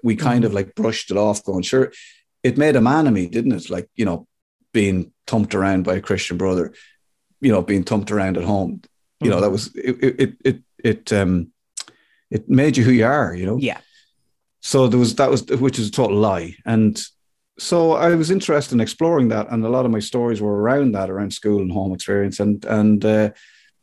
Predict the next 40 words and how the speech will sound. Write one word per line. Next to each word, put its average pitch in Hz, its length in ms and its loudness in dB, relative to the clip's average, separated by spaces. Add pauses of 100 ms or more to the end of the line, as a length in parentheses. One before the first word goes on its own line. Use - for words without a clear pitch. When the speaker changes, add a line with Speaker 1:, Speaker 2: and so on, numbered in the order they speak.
(140)
Speaker 1:
a 113 60 -2
friend 120 260 2
of 120 60 4
mine 117 200 2
was 110 140 0
a 107 60 0
director 110 480 0
and 101 120 0
writer. 107 320 0
We, 101 200 0
we'd 110 180 -2
gone 98 140 -2
to - 60 -16
college 101 300 0
together, 104 240 0
and 98 80 -2
I 101 40 0
had 120 160 0
studied 123 280 0
a 104 40 0
bit 107 120 2
of 98 200 -4
acting 104 320 -6
in 92 120 -2
college 101 600 0
and 92 60 -6
a 87 40 -6
bit 92 100 -4
of 90 60 -2
writing. 95 360 0
And - 80 -8 (560)
so 104 400 0
I, 113 40 -2
I - 20 2
went 107 200 0
to 104 60 -6
her 101 100 2
and 98 100 -4
I, 87 80 -8 (140)
I, 85 60 -10